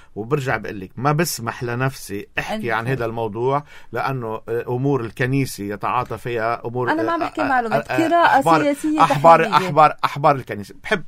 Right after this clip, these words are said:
Speaker 1: حلل لك اللي بدك إياه، بس
Speaker 2: إيه،
Speaker 1: ما
Speaker 2: أنا عم
Speaker 1: بحلل.
Speaker 2: بحكي، أنا عم بحكي ككراءة تحليلية.
Speaker 1: تحليلية.
Speaker 2: برأيك شو المخاوف
Speaker 1: كلا.
Speaker 2: اللي تبع قداسة
Speaker 1: أنا
Speaker 2: البابا
Speaker 1: حريص
Speaker 2: جاية؟
Speaker 1: جدا، حر-، حريص جدا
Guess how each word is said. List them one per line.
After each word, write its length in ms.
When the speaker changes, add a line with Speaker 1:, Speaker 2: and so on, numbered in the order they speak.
Speaker 1:
حلل 320
لك 140
اللي 140
بدك 240
إياه، 120
بس 100
Speaker 2:
إيه، 100
Speaker 1:
ما 80
Speaker 2:
أنا 100
عم 60
Speaker 1:
بحلل. 220
Speaker 2:
بحكي، 140
أنا 240
عم 120
بحكي 180
ككراءة 540
تحليلية. 600
Speaker 1:
تحليلية. 360
Speaker 2:
برأيك 440
شو 100
المخاوف 800
Speaker 1:
كلا. 100
Speaker 2:
اللي 100
تبع 240
قداسة 440
Speaker 1:
أنا 80
Speaker 2:
البابا 200
Speaker 1:
حريص 220
Speaker 2:
جاية؟ 200
Speaker 1:
جدا، 160
حر-، 260
حريص 580
جدا 300